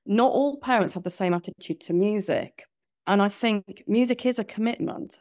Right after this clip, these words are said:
It doesn't have to be an onerous commitment. So the first thing I said earlier was about playing music, but actually it's taking time for music and understanding that this is a journey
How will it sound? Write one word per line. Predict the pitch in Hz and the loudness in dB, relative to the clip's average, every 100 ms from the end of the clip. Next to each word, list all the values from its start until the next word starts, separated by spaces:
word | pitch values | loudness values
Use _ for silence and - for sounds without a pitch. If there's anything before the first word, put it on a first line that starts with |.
| - | -2
It | 202 233 | -2 0
doesn't | 247 285 240 | 0 -2 -4
have | 262 262 | -6 -6
to | 208 | -8
be | 220 208 196 196 | -4 -4 -2 -2
an | 196 | 0
onerous | 214 247 240 214 156 - | 2 2 4 2 0 -4
commitment. | - 180 170 - - - - - - _ | -8 -6 -4 -6 -8 -10 -14 -20 -20 _
So | - 190 | -4 -2
the | 190 | -2
first | 196 240 233 | 2 2 2
thing | 208 | -2
I | |
said | 185 190 | -2 2
earlier | 196 196 | 4 4
was | 170 | 2
about | 170 170 - | 0 -2 -2
playing | - 220 226 202 175 | -4 -2 0 2 2
music, | 151 135 113 - - _ _ _ | 2 0 -4 -6 -12 _ _ _
but | - | 0
actually | 208 208 - 226 | 0 0 -4 -8
it's | - | -8
taking | - 214 208 202 | -8 -8 -4 -4
time | - 196 196 | -4 -2 0
for | 202 190 | 0 2
music | 170 156 151 131 - - | 2 2 -2 -8 -10 0
and | 185 | 2
understanding | 196 190 - 196 185 185 | 2 -2 -4 0 0 0
that | 170 - | -2 -4
this | 170 170 - | -6 -8 -10
is | 160 | -10
a | |
journey | 151 185 180 214 240 285 | -8 -2 -2 -2 -6 -10